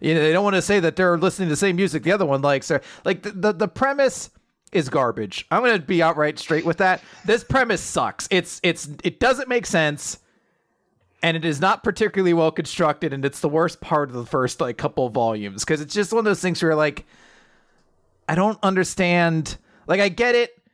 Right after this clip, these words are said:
The will they, won't they. They both want to. It's a funny premise. They just don't want to admit it. But the idea of, like, well, whoever admits it first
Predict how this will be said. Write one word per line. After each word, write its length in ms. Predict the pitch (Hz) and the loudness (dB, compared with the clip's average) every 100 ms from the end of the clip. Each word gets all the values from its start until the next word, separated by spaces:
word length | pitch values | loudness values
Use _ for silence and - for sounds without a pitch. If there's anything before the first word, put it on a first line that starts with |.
| _ _ _ _ _ | _ _ _ _ _
The 140 | 127 165 | -2 2
will 180 | 208 | 4
they, 140 | 202 202 | 4 4
won't 300 | 185 180 170 | 4 2 2
they. 360 | 175 165 156 | 2 4 2
They 140 | 151 143 | 0 -2
both 300 | 143 180 175 | 2 0 0
want 340 | 147 165 160 | 0 2 0
to. 500 | - 160 151 147 139 - | 0 2 4 2 0 -2
It's 180 | 151 - | -4 -2
a 60 | 139 | -2
funny 260 | 160 156 | -2 -2
premise. 340 | 143 143 139 123 | 0 -2 -2 -2
They 100 | 139 | -2
just 180 | 135 | -2
don't 180 | - 147 | -2 -2
want 220 | 139 139 - | 0 -2 0
to 120 | 147 | -2
admit 240 | 120 135 | 0 0
it. 120 | 123 | 0
But 140 | 107 123 | -2 -2
the 120 | 131 | -2
idea 280 | 135 143 151 | 0 2 0
of, 100 | 135 | 2
like, 240 | 143 131 | 0 0
well, 120 | 123 | -4
whoever 440 | 117 147 185 190 185 | 0 2 2 2 2
admits 300 | 170 170 165 | 2 -2 -2
it 120 | 170 | -6
first 560 | - 170 160 147 - | -2 2 2 0 -8